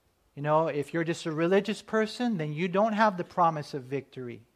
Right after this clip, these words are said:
You know, if you're just playing church, then you, you don't have that promise. But if you're a believer,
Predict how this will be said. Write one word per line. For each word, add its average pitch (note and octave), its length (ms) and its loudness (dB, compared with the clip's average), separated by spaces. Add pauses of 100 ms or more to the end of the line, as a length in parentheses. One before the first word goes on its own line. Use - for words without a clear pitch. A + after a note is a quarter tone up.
(720)
You D#3+ 100 -8
know, F3+ 120 4
if F#3 120 2
you're F3+ 140 4
just F3+ 260 -2
playing F#3+ 320 4
church, A#3 640 -4
then F3 180 -4
you, G3+ 160 0
you F3+ 200 -2
don't G3 320 6
have D#3+ 280 2
that D3 260 2
promise. D3 500 -2
But D3 260 -2
if D3+ 160 -12
you're E3 120 0
a D#3 60 0
believer, F3+ 680 -2